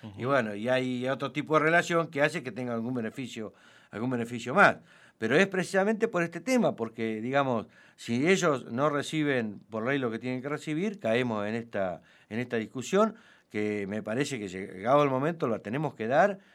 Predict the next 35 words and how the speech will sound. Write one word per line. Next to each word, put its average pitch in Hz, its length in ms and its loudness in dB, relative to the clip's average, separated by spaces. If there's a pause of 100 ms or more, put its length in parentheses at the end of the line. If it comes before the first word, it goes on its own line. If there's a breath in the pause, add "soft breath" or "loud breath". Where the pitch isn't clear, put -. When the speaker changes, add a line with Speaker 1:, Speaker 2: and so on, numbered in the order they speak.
(160 soft breath)
Speaker 1:
y - 80 -8
bueno, 160 200 0
y 107 40 -4
que 104 140 -8
los, 90 540 -8
los 85 140 -14
intendentes 185 800 -2
sean 151 220 0
realmente 117 680 -6 (300 soft breath)
autónomos 147 720 2
en, 98 160 -6
eh, 92 300 -10
financieramente, 135 840 -2 (260 loud breath)
más 151 300 4
allá, 156 240 6
digamos, 185 440 2
de 101 140 -4
que, 110 100 -6
bueno, 143 240 2
ellos 123 220 -4
tienen 143 300 -2
también 131 420 2 (400 loud breath)
de 110 180 0
que 113 180 -4
crear, 131 420 6
este, 107 460 -4
el 107 100 -4
ambiente 131 380 0
necesario 143 540 2
como 127 220 0
para 104 200 -4
que 101 80 -10
sus 87 260 -10
recursos, 135 640 -4
Speaker 2:
Ujú. 107 220 -14